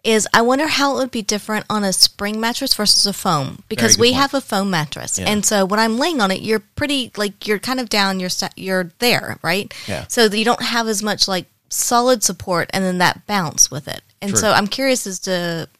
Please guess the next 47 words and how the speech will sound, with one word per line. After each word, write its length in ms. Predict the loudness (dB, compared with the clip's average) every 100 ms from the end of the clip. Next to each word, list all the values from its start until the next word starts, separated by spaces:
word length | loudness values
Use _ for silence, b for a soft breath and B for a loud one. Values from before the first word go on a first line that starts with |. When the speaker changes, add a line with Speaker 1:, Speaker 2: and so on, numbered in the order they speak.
| _
Speaker 1:
how 180 | -6 -2
these 240 | 0 0
would 140 | -2 -4
be 420 | -2 -2 -4 -6 -14 _
one 240 | -12 -8 -6
versus 320 | -4 -4 -4
the 140 | -6
other. 180 | -6 -2
Speaker 2:
And 100 | 2
we 120 | 4
really 240 | 4 4 2
didn't 160 | 0
have 100 | -2
a 80 | -2
bench 320 | -4 -4 -4
that 160 | -8 -8
was 80 | -6
high 180 | -4
enough 180 | -2 -4
that 120 | 0
Speaker 1:
No. 60 | 0
Speaker 2:
we 40 | 0
could 100 | -6
lay 180 | -8 -8
on. 200 | -10 -6
So, 320 | 0 0 -2 B B _
uh, 240 | 0 0 2
this 220 | 0 4
was 100 | 4
Speaker 1:
<laughs> 60 |
Does 100 | 6
the 60 | 6
Speaker 2:
that 100 | 6
Speaker 1:
countertop 400 | 6 6 4 4
count? 340 | 2 0 0
<laughs> 680 | 0 -2 -2 -4 -4 -6 -4
Speaker 2:
Look, 100 | 0
how 240 | 4 4 4 B B 2
then 100 | 4
I 60 |
have 160 | 6 6
to 80 | 4
stand 280 | 4 6
on 140 | 4 4
something 300 | 2 2 4
and, 320 | 4 4 2
like, 180 | 0